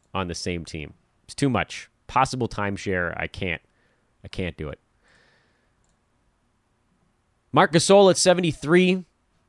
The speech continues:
That's a dangerous move. He wasn't very good in Toronto last year. I, I, you know that I often love my old, forgotten whatevers. But with the Raptors, he was bad.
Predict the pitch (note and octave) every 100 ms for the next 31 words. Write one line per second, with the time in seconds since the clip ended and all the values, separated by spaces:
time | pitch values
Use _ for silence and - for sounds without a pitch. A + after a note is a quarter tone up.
0 | _ _ _ C3+ C3 A#2+ A2+ G2+ G2 G2+
1 | F#2 A2 E3 E3 C3+ G#2 G2+ F2+ F#2+ D#2+
2 | C#2+ _ - G2 F#2 F2 D#2+ D#2+ D2+ D#2
3 | D2+ D2+ - D2+ D2+ G2+ G#2+ - - -
4 | - _ - C#3 D3+ C3+ B2 B2+ B2+ C#3+
5 | C3+ B2 A#2+ A#2+ A#2+ G2 G2+ F#2 F#2 F#2
6 | F2 _ _ _ _ _ _ _ D3 D3+
7 | C#3+ C#3+ B2 - C3 A2 B2+ A#2+ A#2+ G#2+
8 | G2+ G2 _ _ _ _ _ _ _ A2+
9 | A#2+ B2 F#2+ F2 - - _ _ _ _
10 | _ _ A#2 A2+ - C3+ C#3 C3 C#3 D#3
11 | A2 G#2+ A2 E2+ E2 D#2+ C#2+